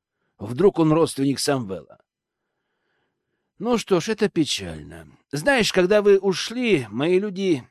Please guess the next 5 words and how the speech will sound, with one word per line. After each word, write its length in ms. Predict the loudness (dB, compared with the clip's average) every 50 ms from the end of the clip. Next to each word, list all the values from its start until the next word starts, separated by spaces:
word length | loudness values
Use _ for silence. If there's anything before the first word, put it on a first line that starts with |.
| _ _
предложили 520 | -2 -2 -2 0 0 0 0 0 0 -2 0
вас 260 | 0 0 0 -2 -4
убрать, 380 | -4 -4 -2 -2 -4 -6 -4
если 280 | -6 -6 -6 -2 -4 0
вернетесь. 760 | 0 0 0 0 -4 -10 -16 -18 -20 _ -20 -20 -20 -20